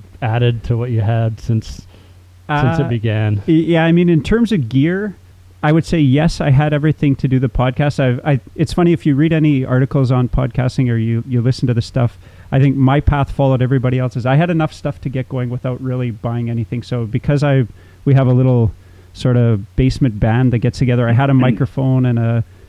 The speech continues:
Speaker 1: a mixing board and a computer, and really that's what you need to get started, right? And, uh, and then just some time and some free software. I've since upgraded my computer a little bit and, and some of the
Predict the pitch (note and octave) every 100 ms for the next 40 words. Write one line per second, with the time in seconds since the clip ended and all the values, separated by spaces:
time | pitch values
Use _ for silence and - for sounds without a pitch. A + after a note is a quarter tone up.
0 | - A2+ A2+ A2 C3+ C3+ A#2 B2 B2+ B2
1 | A#2 - A#2+ - C#3 C3 B2 B2 B2 B2
2 | A#2 B2 C3 - - - - - - -
3 | - - B2 C3 - B2+ C3 B2 B2 A#2+
4 | - C3 B2+ C3+ C#3 B2+ C3+ B2+ B2+ A#2+
5 | A#2 A2+ A2+ A2 A#2 - C3 A#2+ B2 B2+
6 | C3 A2 B2 B2+ C3 - B2+ C#3 B2+ B2+
7 | B2+ D3 C3 C3+ A2+ - - - - E3+
8 | D3+ - - - D3+ - D#3 D3 C3+ -
9 | B2+ G3 F#3 F3 F3 D#3+ E3 D#3+ D#3 C3+
10 | C3 B2 A#2+ C#3 B2+ B2 A#2+ - C#3 C3
11 | A#2+ A#2